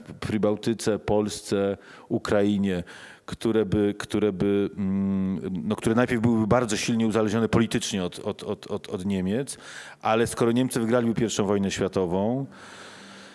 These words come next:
no to raczej niekoniecznie, nie wiem, czy dążyliby dalej do dominacji nad światem, tylko raczej podzieliliby się tymi wpływami z Brytyjczykami jako i,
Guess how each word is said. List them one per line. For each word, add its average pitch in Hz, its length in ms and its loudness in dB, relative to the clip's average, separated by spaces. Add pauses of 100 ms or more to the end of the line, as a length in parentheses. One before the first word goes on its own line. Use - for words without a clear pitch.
(1040)
no 156 120 0
to 214 160 2
raczej 226 300 0
niekoniecznie, 226 580 0
nie 151 80 2
wiem, 139 120 2
czy 131 120 0
dążyliby 135 540 2
dalej 135 260 4
do 120 100 2
dominacji 120 600 2
nad 113 120 2
światem, 95 580 0
tylko 110 280 -2
raczej 123 260 2
podzieliliby 139 600 2
się 107 140 0
tymi 107 240 0
wpływami 117 600 2
z 95 80 -6
Brytyjczykami 113 840 0
jako 110 300 0
i, 120 200 -2